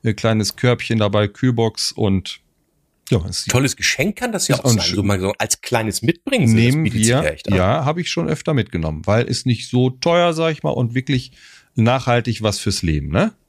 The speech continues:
Speaker 2: Klasse Idee.
Speaker 1: Super.
Speaker 2: Ja, Gerard, ich glaube, dann haben wir heute natürlich,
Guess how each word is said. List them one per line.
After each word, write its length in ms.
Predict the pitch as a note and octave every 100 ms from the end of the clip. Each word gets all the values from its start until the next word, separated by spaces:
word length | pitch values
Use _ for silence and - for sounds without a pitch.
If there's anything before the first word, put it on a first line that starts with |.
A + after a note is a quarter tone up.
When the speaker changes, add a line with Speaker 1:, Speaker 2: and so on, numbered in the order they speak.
| _ _ _ -
Speaker 2:
Klasse 540 | - - E2 D#2 - F#2
Idee. 460 | G#2 B2+ E3+ F2+ -
Speaker 1:
Super. 320 | C#3+ C#3 F2 -
Speaker 2:
Ja, 240 | G#3 C4 A#3+
Gerard, 480 | F3 D#3+ C#3 A2 -
ich 140 | -
glaube, 280 | E3+ F#3+ F3+
dann 200 | E3+ D3
haben 120 | F#3
wir 140 | E3+
heute 360 | D3+ E3 D#3+ D#3+
natürlich, 1120 | C#3+ D3 D3+ - - - G#3 G3+ E3 C#3+ -